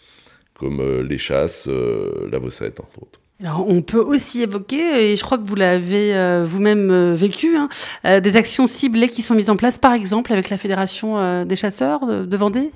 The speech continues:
Speaker 1: Oui, alors c'était encore une autre action qui était, alors je sais pas si c'est toujours possible, mais nous, ça a été possible sur notre, euh, notre exploitation agricole.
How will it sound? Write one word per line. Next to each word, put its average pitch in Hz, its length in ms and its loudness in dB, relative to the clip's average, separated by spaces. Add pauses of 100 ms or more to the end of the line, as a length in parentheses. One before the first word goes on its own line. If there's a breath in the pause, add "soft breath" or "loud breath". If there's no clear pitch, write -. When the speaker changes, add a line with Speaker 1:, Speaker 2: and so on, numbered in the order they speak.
(220)
Speaker 1:
Oui, 104 240 4
alors 78 160 6
c'était 85 320 -2
encore 80 360 2
une 82 160 2
autre 101 160 0
action 101 380 0
qui 80 160 -8
était, 71 640 -2
alors 50 120 -8
je - 80 -18
sais - 60 -18
pas - 120 0
si - 120 -10
c'est 67 160 -8
toujours 92 220 0
possible, 110 320 -4
mais 76 120 0
nous, 87 220 -4
ça - 140 -6
a - 20 0
été 73 140 -6
possible 80 420 -6
sur 69 220 -6
notre, 64 360 -8
euh, 50 320 -4 (160)
notre - 240 -10
exploitation 67 440 -6
agricole. 101 400 -2